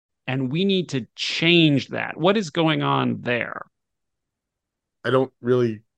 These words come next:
Speaker 2: understand it, honestly. First of all, it denies, it implicitly denies the innovations in user interface and algorithm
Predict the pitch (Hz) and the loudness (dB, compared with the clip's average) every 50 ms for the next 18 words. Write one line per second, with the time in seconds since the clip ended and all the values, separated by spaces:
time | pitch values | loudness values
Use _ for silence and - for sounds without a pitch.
0 | _ _ _ _ _ _ _ _ _ _ _ _ - - 117 113 107 - - 110 | _ _ _ _ _ _ _ _ _ _ _ _ -6 -2 -2 -2 -2 -2 -2 -2
1 | 107 117 113 87 82 82 _ - 95 95 95 90 85 - - 80 78 - - 107 | -2 -2 -2 -4 -6 -10 _ -14 -12 -10 -10 -10 -12 -12 -14 -16 -14 -12 -10 -2
2 | - 160 160 156 156 143 131 127 127 123 120 113 113 113 110 104 110 123 135 139 | 2 4 4 6 6 6 6 6 6 2 0 -4 -6 -4 -4 -2 -2 2 4 4
3 | 143 147 143 139 - - _ _ _ _ _ _ _ _ _ _ _ _ _ _ | 4 4 2 -2 -10 -16 _ _ _ _ _ _ _ _ _ _ _ _ _ _
4 | _ _ _ - 131 110 107 107 - 202 185 - 123 107 113 113 110 107 113 110 | _ _ _ -8 -6 -6 -2 2 6 6 6 6 2 0 0 -2 -2 0 -2 -2
5 | 107 104 104 101 98 98 98 95 87 - - _ _ _ _ _ _ _ _ _ | -2 -2 -2 -2 -2 -2 -2 -4 -6 -10 -14 _ _ _ _ _ _ _ _ _
6 | - 107 113 110 104 107 107 120 117 113 107 107 104 107 104 - 113 101 101 101 | -4 0 2 2 2 2 0 0 0 2 2 2 2 2 0 -2 -4 -2 -2 -2
7 | 95 87 98 104 - 107 104 98 92 95 95 95 95 98 107 107 107 117 117 107 | -4 -6 -8 -10 -6 -6 -4 -4 -4 -4 -4 -6 -6 -8 -6 -4 -2 -2 0 2
8 | 107 107 104 101 95 101 107 107 101 95 - 107 98 95 95 90 - - - 101 | 4 4 4 4 4 0 0 -2 -2 -2 -2 -2 0 0 -2 -4 -6 -8 -10 -8
9 | 95 90 90 92 95 98 104 98 98 90 87 82 78 82 82 92 101 - | -8 -8 -8 -6 -6 -6 -4 -4 -4 -4 -4 -6 -8 -10 -14 -14 -14 -8